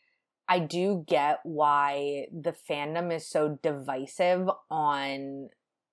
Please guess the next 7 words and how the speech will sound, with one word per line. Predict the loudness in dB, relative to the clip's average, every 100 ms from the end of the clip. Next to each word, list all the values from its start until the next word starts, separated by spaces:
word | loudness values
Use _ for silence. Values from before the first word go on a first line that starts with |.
| -18
Sergio | -8 0 0 0 2 6 8 10 8 4 _ _ _ _ _ _ 0
and | 4 4 2 -2 -6 -10 -14 _ -20
he | -18 -6 0 4
and | 4 2 -4
Juliana | -4 -4 0 0 0 -2
sleeping | -8 -8 -4 -2 -2 -2 0 0
together, | 0 4 6 6 6